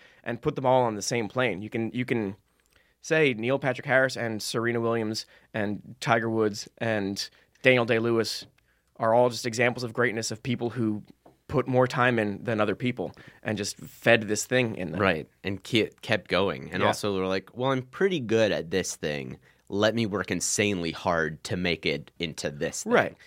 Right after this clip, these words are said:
Speaker 1: And I'm also equating them 'cause I'm trying to, like, retroactively make my childhood easier. So a bully can't be like,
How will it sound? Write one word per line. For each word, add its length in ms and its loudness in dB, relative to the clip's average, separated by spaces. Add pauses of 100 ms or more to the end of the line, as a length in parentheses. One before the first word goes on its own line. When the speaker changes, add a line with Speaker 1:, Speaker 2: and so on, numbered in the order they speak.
(260)
Speaker 1:
And 80 4
I'm 80 4
also 280 4 (200)
equating 400 4
them 120 -2
'cause 120 -4
I'm 100 0
trying 280 0
to, 80 -4
like, 260 -4 (760)
retroactively 1120 2 (520)
make 240 2
my 360 2 (680)
childhood 480 4
easier. 320 -2
So 200 0
a 40 -2
bully 260 -2
can't 220 -4
be 60 -6
like, 200 0